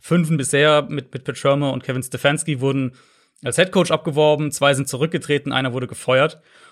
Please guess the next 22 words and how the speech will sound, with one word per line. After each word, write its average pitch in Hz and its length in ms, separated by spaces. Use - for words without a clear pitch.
Und 139 500
ich 135 140
meine, 147 140
dafür 165 280
haben 165 80
sie 151 80
es 147 100
noch 147 220
relativ 147 300
gut 156 160
geschafft, 160 400
muss 135 140
man 131 100
auch 135 120
sagen, 135 240
eine 135 100
offensive 139 360
Linie 151 360
irgendwie 127 320
zu 117 180
wahren. 147 340
Aber 127 520